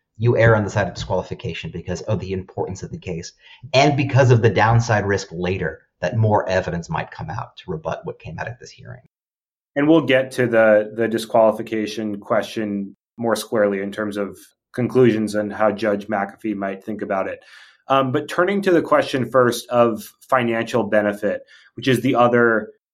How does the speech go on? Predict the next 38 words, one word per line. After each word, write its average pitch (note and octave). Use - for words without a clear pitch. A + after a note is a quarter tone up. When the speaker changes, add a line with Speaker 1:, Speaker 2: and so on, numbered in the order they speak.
Speaker 2:
question B2
at A2+
issue G2+
here, F#2
uh, A2+
that A2
Ben A2+
laid G#2+
out G2
up G#2+
top. F#2+
Andrew, D#3
what C3+
do A#3
you D3
view A2+
as A2+
the, G#2+
the A2+
key B2+
question G#2
in A2+
the, A2
in A#2+
terms A2+
of G2+
the G#2
financial G#2
benefits G2+
that A2+
were A#2+
purportedly A#2
flowing G2+
to, G#2
uh, F#2+
Willis F#2+
and F#2+
Wade? F2